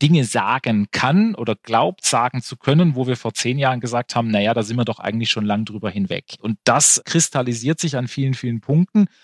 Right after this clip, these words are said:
Und wo wir, glaub ich, hinkommen müssen, ist, dass wir das nicht als Problem nur der Minderheiten sehen oder jetzt das Problem der Minderheiten vielleicht mit Migrationshintergrund oder der Minderheiten, die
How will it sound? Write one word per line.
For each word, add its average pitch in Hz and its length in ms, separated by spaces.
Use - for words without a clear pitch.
Und 139 320
wo 131 260
wir, 170 100
glaub 143 220
ich, 131 100
hinkommen 180 560
müssen, 170 300
ist, - 180
dass 143 160
wir 143 100
das 139 220
nicht 170 320
als 131 340
Problem 139 600
nur 147 160
der 120 100
Minderheiten 160 760
sehen 165 360
oder 147 320
jetzt 131 380
das 127 160
Problem 131 580
der 117 80
Minderheiten 120 800
vielleicht 110 420
mit 131 160
Migrationshintergrund 104 1200
oder 135 240
der 120 140
Minderheiten, 123 640
die 120 260